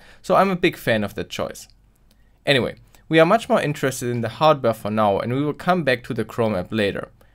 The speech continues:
I just wanted to mention it because timeline-wise,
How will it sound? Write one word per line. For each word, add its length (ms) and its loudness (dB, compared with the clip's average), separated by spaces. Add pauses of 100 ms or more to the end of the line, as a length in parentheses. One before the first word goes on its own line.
(200)
I 60 -2
just 240 0
wanted 240 0
to 80 -4
mention 340 0
it 120 -4
because 340 -2
timeline-wise, 1120 0